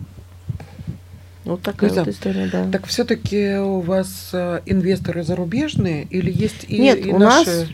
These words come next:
Speaker 1: у на-, у нас чисто, у нас российские инвесторы. Мы
Speaker 2: Компания-то
Speaker 1: партнерствуем
Speaker 2: ваша
Speaker 1: с
Speaker 2: зарубежная, я почему
Speaker 1: Нет,
Speaker 2: спрашиваю?
Speaker 1: компания у нас российская, некоммерческая организация,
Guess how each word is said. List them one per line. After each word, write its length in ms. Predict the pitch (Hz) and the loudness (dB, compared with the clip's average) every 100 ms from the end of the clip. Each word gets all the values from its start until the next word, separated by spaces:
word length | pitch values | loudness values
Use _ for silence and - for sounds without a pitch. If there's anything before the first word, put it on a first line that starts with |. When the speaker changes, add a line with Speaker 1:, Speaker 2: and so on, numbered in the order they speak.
| - | -2
Speaker 1:
у 40 | 202 | 4
на-, 320 | 226 339 339 | 6 8 6
у 140 | 202 | 6
нас 240 | 214 285 262 - | 4 4 0 -4
чисто, 420 | - 294 - - | -4 -4 0 -2
у 60 | 190 | 2
нас 220 | 233 233 | 2 2
российские 640 | 214 202 - 254 254 - 202 | 2 0 0 -2 -2 2 4
инвесторы. 540 | 185 165 170 - - - - - - | 4 2 0 -6 -8 -8 -14 -16 0
Мы 120 | 214 | 2
Speaker 2:
Компания-то 400 | - 214 220 208 | 6 8 8 10
Speaker 1:
партнерствуем 220 | 262 226 262 | 8 8 8
Speaker 2:
ваша 100 | 180 | 6
Speaker 1:
с 40 | |
Speaker 2:
зарубежная, 540 | 196 202 202 269 196 165 | 6 6 8 6 4 4
я 100 | 170 | 6
почему 220 | 190 175 | 8 8
Speaker 1:
Нет, 280 | 170 175 262 | 8 6 2
Speaker 2:
спрашиваю? 300 | 190 - - | -4 -6 -2
Speaker 1:
компания 380 | 175 170 190 | -2 2 4
у 40 | 202 | 4
нас 140 | 185 | 4
российская, 580 | 185 170 - 233 240 - | 2 2 4 2 2 2
некоммерческая 720 | 190 185 180 226 240 - - | 2 4 4 4 0 -2 0
организация, 920 | 190 190 180 175 196 214 - 190 190 | 2 2 2 4 4 2 0 0 0